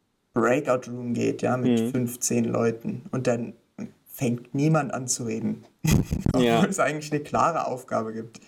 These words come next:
Speaker 1: Das
Speaker 2: Ja.
Speaker 1: kann ich verstehen, weil man halt manchmal faul ist und oft bin ich auch nicht der Erste, der redet.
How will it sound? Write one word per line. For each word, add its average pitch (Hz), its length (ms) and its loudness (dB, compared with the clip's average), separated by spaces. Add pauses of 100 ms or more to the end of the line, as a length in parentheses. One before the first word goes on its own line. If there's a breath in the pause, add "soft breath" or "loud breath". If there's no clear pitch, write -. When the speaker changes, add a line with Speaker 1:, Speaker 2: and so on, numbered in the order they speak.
(200 loud breath)
Speaker 1:
Das 113 160 2
Speaker 2:
Ja. 107 40 0
Speaker 1:
kann 156 120 2
ich 180 100 -6
verstehen, 156 400 0
weil 151 120 2
man 143 140 -4
halt 131 160 0
manchmal 135 300 -2
faul 135 300 2
ist 131 180 -6
und 120 280 -14
oft - 320 0 (300)
bin 143 140 2
ich - 180 0
auch 151 220 2
nicht 143 200 -6
der 117 120 4
Erste, 120 300 0
der 110 140 -4
redet. 113 300 -2